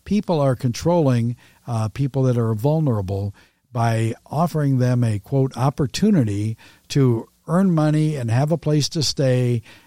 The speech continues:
and maybe get the drugs they need. Um, but you have to go out and work at that street corner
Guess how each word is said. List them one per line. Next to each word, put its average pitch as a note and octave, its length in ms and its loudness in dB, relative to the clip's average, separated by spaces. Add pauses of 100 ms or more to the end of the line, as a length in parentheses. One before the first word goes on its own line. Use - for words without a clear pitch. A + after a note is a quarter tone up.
(100)
and A2 160 -4
maybe C3 260 0
get B2+ 200 0
the C3 80 -4
drugs B2+ 440 2
they C#3 180 2
need. A#2+ 460 2 (340)
Um, A2+ 300 -2
but A#2 160 0
you B2+ 220 2
have D3 180 2
to D3 80 -4
go C3 180 0
out C3+ 360 2
and A2 240 -4
work C3 320 2
at A#2 140 -4
that B2+ 240 -4
street D3+ 300 -2
corner G#2 420 -6